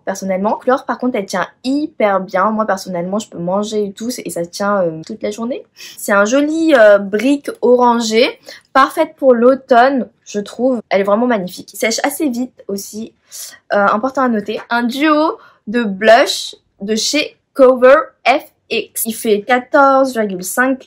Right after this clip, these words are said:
grammes. Et je l'ai pris dans la teinte Warm Honey. C'est mon premier produit Cover F X. Une fois qu'on l'ouvre, il se présente comme ceci. Par contre, il est déjà sale. Comment ça se fait ?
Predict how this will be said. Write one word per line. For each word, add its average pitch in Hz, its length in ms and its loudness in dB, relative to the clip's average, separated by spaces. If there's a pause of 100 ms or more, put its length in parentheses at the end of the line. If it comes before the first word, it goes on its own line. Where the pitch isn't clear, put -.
grammes. 202 540 4 (420)
Et 269 240 2
je 240 120 -2
l'ai 208 160 2
pris 294 180 -4
dans 240 120 4
la 190 160 4
teinte 247 300 0 (100)
Warm 226 540 2 (280)
Honey. 247 580 0
C'est - 220 -2
mon 190 80 -6
premier - 240 -10
produit - 340 -10
Cover - 300 -6 (120)
F 262 200 -4
X. - 300 -12 (180)
Une 247 100 -2
fois 254 140 2
qu'on 254 140 -2
l'ouvre, 254 300 0
il 226 100 -6
se 214 100 -6
présente 214 400 -4 (180)
comme 269 220 -2
ceci. 320 840 -6 (100)
Par - 120 -12
contre, - 160 -14
il 226 80 -2
est - 20 -4
déjà 226 260 -4
sale. 220 300 -8 (180)
Comment 220 140 -12
ça - 140 -16
se - 140 -16
fait ? 202 200 -10